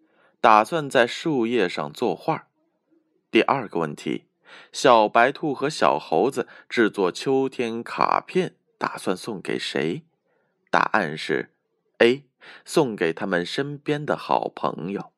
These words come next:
那接下来是建勋叔叔问今天故事问题的时候了。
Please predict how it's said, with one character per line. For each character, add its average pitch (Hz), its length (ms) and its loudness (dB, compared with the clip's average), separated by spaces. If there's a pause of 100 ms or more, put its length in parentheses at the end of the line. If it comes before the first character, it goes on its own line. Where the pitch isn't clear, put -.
(840)
那 98 140 4
接 110 160 2
下 104 140 -6
来 69 240 2 (180)
是 - 160 -4
建 92 200 0
勋 85 180 -6
叔 107 180 -4
叔 - 200 -10 (240)
问 71 280 -2
今 139 340 -8
天 82 360 -4
故 82 240 -4
事 - 160 -8
问 78 220 -8
题 - 160 -12
的 - 100 -4
时 - 160 -10
候 78 160 -4
了。 - 180 -14